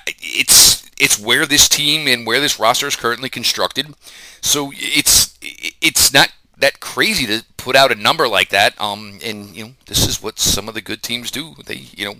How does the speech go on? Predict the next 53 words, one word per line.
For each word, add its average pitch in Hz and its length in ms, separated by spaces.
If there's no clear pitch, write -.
have 98 240
a 110 40
lot 110 160
of 113 60
players 113 300
elected 107 320
to 104 60
the 98 100
Pro 101 160
Bowl. 110 200
If - 180
they're 95 540
able 123 220
to - 100
go 107 120
to 98 60
the 98 60
Pro 95 180
Bowl, 135 240
you 120 360
end 92 240
up 127 100
with - 300
a 104 80
bunch 123 320
of 127 160
guys 120 420
there. 135 300
Um, 135 560
ways 180 220
to 147 80
help 147 220
Pete 127 180
and 104 80
I. 78 220
Uh, 98 260
Browns 117 320
Maven. 98 320
Uh, 98 280
make 104 140
sure 120 140
you 110 140
send 120 200
over 117 120
there, 117 260
uh, 98 400
sign 123 220
up 117 100
over 107 140
there, 110 180
be 110 140
a 110 40
member. 110 340